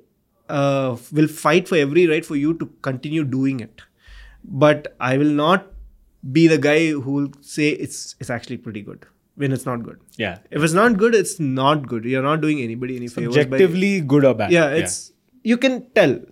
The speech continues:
Speaker 1: And then you can always discuss, like, "But no, but this," and I'm like, "You can do that. But my opinion is it's either good or bad." I mean,
Speaker 2: Yeah.
Speaker 1: I, I'll, I'm gonna tell you a thing. I know it's not always black and white, but at least I can, to a fair degree, I can tell that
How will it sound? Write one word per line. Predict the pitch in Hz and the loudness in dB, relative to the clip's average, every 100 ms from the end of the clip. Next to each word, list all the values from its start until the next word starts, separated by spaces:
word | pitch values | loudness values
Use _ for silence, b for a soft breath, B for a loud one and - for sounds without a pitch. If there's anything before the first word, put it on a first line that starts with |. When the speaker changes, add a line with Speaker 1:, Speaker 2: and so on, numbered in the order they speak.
| b b b b | b b b b
Speaker 1:
And | 190 | 2
then | 233 269 | 4 4
you | |
can | 254 254 | 2 2
always | 240 254 | 2 0
discuss, | 208 220 240 | -6 -6 -4
like, | 240 220 | -4 -4
"But | 208 | -6
no, | 214 220 226 214 | -2 0 0 0
but | 196 170 | -4 -4
this," | 208 202 | -4 -4
and | 180 107 | -8 -8
I'm | 170 | -6
like, | 185 | -6
"You | 180 | -4
can | 214 175 135 | -4 -4 -2
do | 156 | 2
that. | 208 127 | 2 2
But | 139 143 - - | -2 -4 -8 -6
my | 143 | 0
opinion | 175 170 160 170 202 220 208 - _ | 0 0 -4 0 0 0 -6 -16 _
is | 170 214 208 - | 4 4 2 -8
it's | 156 143 - _ | -10 -10 -14 _
either | - 156 | 0 0
good | 165 185 | 2 2
or | 190 | 0
bad." | 120 113 | -2 -8
I | 110 | -6
mean, | 131 | -6
Speaker 2:
Yeah. | 131 135 | -6 -6
Speaker 1:
I, | |
I'll, | 139 143 | -6 -8
I'm | 139 | -6
gonna | 147 | -6
tell | 151 135 | -4 -2
you | 135 143 | 0 -2
a | |
thing. | 123 107 - | -4 -8 -2
I | 170 | 2
know | 220 | 2
it's | 240 233 | 2 -2
not | 190 | -4
always | 185 175 170 | -2 -2 -4
black | 117 104 110 | -4 -10 -8
and | 156 | -10
white, | 165 165 | -10 -10
but | 139 | -8
at | 135 156 | -4 -2
least | 165 | -2
I | 151 | -4
can, | 127 123 | -10 -12
to | 135 | -12
a | |
fair | 120 135 151 | -8 -2 0
degree, | 139 123 139 | 0 -2 -6
I | |
can | 123 120 | -6 -10
tell | 120 117 | -8 -8
that | 113 101 | -8 -12